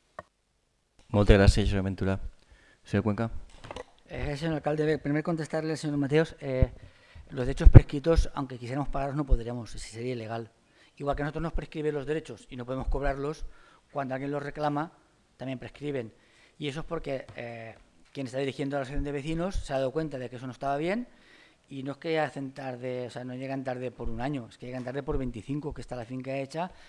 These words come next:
Speaker 2: y los bajos cedidos. Evidentemente, cuando los técnicos han revisado la documentación y han visto que eso era legal, se ha procedido a pagar desde el momin-, desde el minuto uno sin regatear absolutamente nada. No hay interés de demora porque nos han pedido,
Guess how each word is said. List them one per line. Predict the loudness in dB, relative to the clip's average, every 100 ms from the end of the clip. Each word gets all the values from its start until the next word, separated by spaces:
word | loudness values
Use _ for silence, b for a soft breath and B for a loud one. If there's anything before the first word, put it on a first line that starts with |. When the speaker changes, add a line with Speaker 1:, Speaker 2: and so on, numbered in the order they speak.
| -10
Speaker 2:
y | -8
los | -4
bajos | 0 2
cedidos. | 2 0 -6 -6 -10 -10 b b b b b b _ -16
Evidentemente, | -10 -8 -4 -4 -4
cuando | -6 -6
los | -8
técnicos | -8 -8 -8
han | -10
revisado | -10 -10 -6
la | -6
documentación | -6 -8 -8 -8 -6
y | -6
han |
visto | -8 -10
que | -10
eso | -8
era | -6 -4
legal, | -2 0 -2 -6 b b b _ _ -18
se | -14
ha | -12
procedido | -8 -6
a | -4
pagar | -4 -6
desde | -10 -8
el |
momin-, | -4 -4 -6
desde | -4 -4 -2
el |
minuto | -2 -2 -2 0
uno | 0 -2
sin | -4
regatear | -6 -8 -6 -6
absolutamente | -4 -6 -6 -6 -8
nada. | -8 -10 -14 B B B B
No | -6 -2 0
hay | 0 -2
interés | -6 -6
de | -6
demora | -2 -2 2
porque | 2
nos | 2 -8
han | -8
pedido, | -6 -4 -4